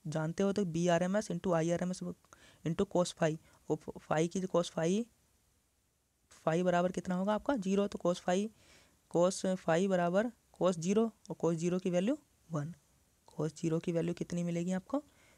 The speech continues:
वन। तो पी बराबर कितना मिलेगा आपको, बी आर एम एस into आई आर एम एस, यानी कि जो आप डीसी सोर्स अगर लगाए होते हैं तो डीसी सोर्स में अगर पावर कितनी मिलती है आपको,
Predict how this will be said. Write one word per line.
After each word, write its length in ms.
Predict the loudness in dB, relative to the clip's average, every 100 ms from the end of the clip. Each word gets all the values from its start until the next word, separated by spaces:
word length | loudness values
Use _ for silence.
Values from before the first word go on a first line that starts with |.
| _
वन। 300 | -2 0 -2 -6 -20 _
तो 80 | -2 0 -4 -2
पी 160 | 2
बराबर 320 | 4 4 4
कितना 280 | 0 -2 0
मिलेगा 320 | 0 2 2
आपको, 200 | 0 -2 -2
बी 200 | 0 2
आर 160 | 2
एम 120 | 2 -2
एस 100 | -2
into 280 | -2 -2 0
आई 220 | 2 2
आर 140 | 0 -2
एम 120 | -6
एस, 160 | -8 -8
यानी 220 | -6 -4
कि 140 | 0 0
जो 160 | 2
आप 200 | 0 0
डीसी 340 | -2 -2 -2 -2
सोर्स 360 | 0 0 0
अगर 200 | -2 0
लगाए 300 | 0 2 2
होते 260 | 2 0 -4
हैं 80 | -6 -14 -20 -6
तो 60 |
डीसी 300 | -2 0 -2
सोर्स 300 | 0 0 0
में 80 | -2
अगर 120 | 0 0
पावर 300 | 2 2 0
कितनी 280 | -4 -4
मिलती 320 | -2 -4 -2 -2
है 60 |
आपको, 260 | -2 0